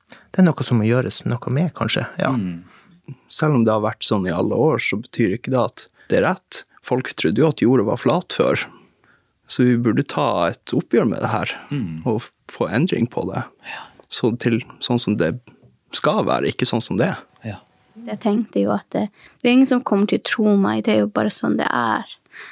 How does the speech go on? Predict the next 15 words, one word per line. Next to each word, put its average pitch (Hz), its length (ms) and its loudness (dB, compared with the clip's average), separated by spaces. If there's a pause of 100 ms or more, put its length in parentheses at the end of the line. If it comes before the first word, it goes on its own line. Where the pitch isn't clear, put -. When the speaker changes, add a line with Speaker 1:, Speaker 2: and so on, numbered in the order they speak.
(140)
Speaker 4:
Så - 260 0 (240)
jeg 247 100 2
var 214 160 4
ganske 208 300 -2
heldig 220 340 2
som 220 200 4
hadde 214 260 2
en 214 180 4
sånn 226 220 2
overvåkningsvideo 208 1040 0
som 202 220 2
viste 202 320 -2
at - 160 -6
det, - 120 -8 (120)
det 220 440 0